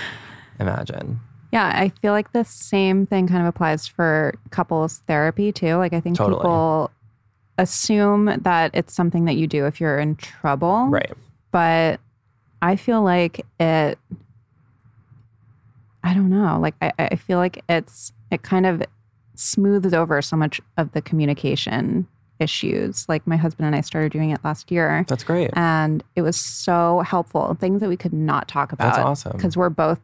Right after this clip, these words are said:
Speaker 1: <laughs> not to label ourselves, but we're both kind of avoidant. We'll just, like, sweep it under the rug, do, do, do, like, go on with our busy lives. And I was like, "Oh yeah, I could, like, this would be so helpful." Not maybe from the very beginning of a relationship, but, like, if you're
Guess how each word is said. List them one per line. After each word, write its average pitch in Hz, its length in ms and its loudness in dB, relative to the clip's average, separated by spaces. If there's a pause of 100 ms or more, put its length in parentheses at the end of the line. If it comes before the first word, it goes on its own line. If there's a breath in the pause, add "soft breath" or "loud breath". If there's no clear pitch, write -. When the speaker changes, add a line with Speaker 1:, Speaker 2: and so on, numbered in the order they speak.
(100)
Speaker 1:
<laughs> 180 160 -4
not 180 260 0
to 190 80 0
label 156 260 0
ourselves, 196 320 -2
but 170 100 0
we're 175 80 2
both 180 200 0
kind 196 180 2
of 165 140 2
avoidant. 147 440 0
We'll 170 120 0
just, 160 240 -6
like, 151 220 0 (360)
sweep - 300 -4
it 208 60 0
under 214 160 2
the 214 80 0
rug, 160 300 2
do, 190 100 -4
do, 180 160 -4
do, 156 200 0
like, 151 240 -4 (180)
go 160 120 2
on 165 140 2
with 165 80 0
our 156 100 0
busy 156 240 -4
lives. 170 480 0 (460 loud breath)
And 160 600 2
I 170 100 2
was 170 120 0
like, 170 180 -2
"Oh 233 60 0
yeah, 285 380 2
I 175 40 -4
could, 220 160 -2 (560)
like, 190 180 -2
this - 200 -4
would 226 140 0
be 233 160 2
so 160 300 2
helpful." 156 680 0 (800)
Not 185 240 2
maybe 151 220 0
from 160 180 -2
the 147 80 0
very 139 220 0
beginning 151 320 -2
of 156 60 -4
a 180 60 -2
relationship, 185 680 -2
but, 160 100 2
like, 147 320 0
if - 180 -6
you're 151 440 0